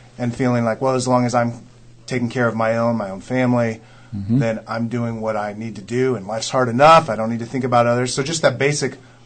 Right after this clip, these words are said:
Speaker 1: love of neighbor, I mean, when you have that cultural justification or expectation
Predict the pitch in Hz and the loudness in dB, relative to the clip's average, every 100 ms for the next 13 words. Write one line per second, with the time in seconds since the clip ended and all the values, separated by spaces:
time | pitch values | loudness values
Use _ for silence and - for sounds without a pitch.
0 | - 117 131 135 123 117 131 131 180 180 | -10 2 4 4 0 0 0 2 2 0
1 | - - - 117 123 120 - - - 135 | -8 -20 -10 -2 -2 -2 -8 -20 -10 -2
2 | 135 143 156 139 127 - 165 160 139 131 | 4 6 6 4 2 0 0 2 2 4
3 | 123 131 117 131 123 117 135 131 127 - | 2 0 -2 0 0 0 0 0 -2 -10
4 | - - - 120 123 123 127 - 123 120 | -20 -20 -6 0 2 2 -2 -2 -2 0
5 | - - - | 4 4 2